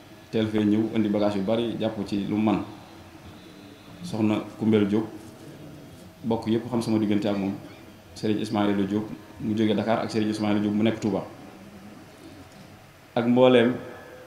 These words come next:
ñi leen doon jàppale ci liggéey bi nga xam ne moom lañ fi doon amal. Xam naa ñi muy tudd sax bëgguñu ma tudd seen tur.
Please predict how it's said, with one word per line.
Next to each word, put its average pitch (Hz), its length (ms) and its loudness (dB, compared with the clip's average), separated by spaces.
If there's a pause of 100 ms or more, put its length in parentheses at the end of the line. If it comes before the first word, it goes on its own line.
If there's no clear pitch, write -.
(480)
ñi 120 140 4
leen 120 160 4
doon 107 160 2
jàppale 104 360 0
ci 107 100 -2
liggéey 107 240 2
bi 104 100 2
nga 107 100 0
xam 107 160 -2
ne 107 60 0
moom 107 160 0
lañ 110 100 2
fi 101 100 -4
doon 104 140 -4
amal. 92 200 -2 (920)
Xam 120 180 -2
naa 120 100 2
ñi 135 120 4
muy 139 120 2
tudd 113 180 -2
sax 107 120 -2
bëgguñu 120 240 2
ma 113 60 4
tudd 101 160 -2
seen 101 180 -2
tur. 98 100 -4